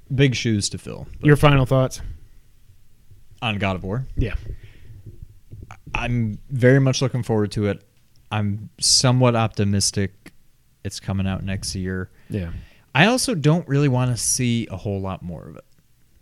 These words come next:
Speaker 1: Or, I mean,
Speaker 2: We don't need to, is what I
Speaker 1: Yeah.
Speaker 2: would say.
Speaker 1: Yeah. I'm sure we'll see plenty over the next year or so, but, like, I, I don't, I don't need to. I'm not gonna be able to look away.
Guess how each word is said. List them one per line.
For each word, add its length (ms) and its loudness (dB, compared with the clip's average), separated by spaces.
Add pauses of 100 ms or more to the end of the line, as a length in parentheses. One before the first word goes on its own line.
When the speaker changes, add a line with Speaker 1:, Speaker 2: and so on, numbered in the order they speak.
Speaker 1:
Or, 160 10
I 80 2
mean, 260 2 (680)
Speaker 2:
We 120 12
don't 200 10
need 340 2
to, 240 -12 (960)
is 200 2
what 120 6
I 120 2
Speaker 1:
Yeah. 80 -2
Speaker 2:
would 100 -6
say. 260 -6 (200)
Speaker 1:
Yeah. 440 0 (1400)
I'm 160 2
sure 180 6
we'll 160 4
see 180 2
plenty 380 0
over 140 -6
the 100 -6
next 280 -8
year 300 -4
or 60 -6
so, 340 -6
but, 140 -10
like, 260 -8 (1120)
I, 160 -18
I 60 -8
don't, 320 -8
I 80 -6
don't 200 -8
need 220 -12
to. 200 -10 (220)
I'm 80 0
not 120 6
gonna 80 6
be 60 6
able 160 4
to 60 2
look 120 0
away. 400 2